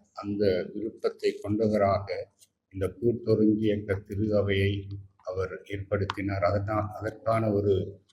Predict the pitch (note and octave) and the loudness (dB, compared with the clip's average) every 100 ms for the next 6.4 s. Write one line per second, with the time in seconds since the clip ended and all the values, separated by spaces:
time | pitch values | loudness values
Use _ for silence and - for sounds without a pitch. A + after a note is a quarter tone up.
0 | _ G2 G#2 A#2+ A#2+ A2+ A2+ A#2+ B2+ B2+ | _ -2 2 4 4 4 4 4 4 0
1 | - - _ G#2+ G#2+ G2+ G2+ G#2+ A2+ A2+ | -12 -20 _ 0 2 4 6 8 10 10
2 | A2 - G#2+ G#2+ A2+ A2+ - G#2 G2+ G2 | 8 4 2 2 2 2 -2 -10 -6 -2
3 | G2 G2 G2+ F#2+ F#2+ - _ A2 G2+ F#2+ | -2 0 -2 -2 -4 -6 _ -2 0 -2
4 | F#2 F#2+ F#2+ G2+ G2 - _ _ _ - | -4 -6 -2 -2 -4 -12 _ _ _ 4
5 | G#2+ B2 B2 B2 G#2 A2 G#2+ G#2+ G#2+ G2+ | 8 8 8 4 2 2 4 2 4 4
6 | G2 G2+ G2+ | 6 2 0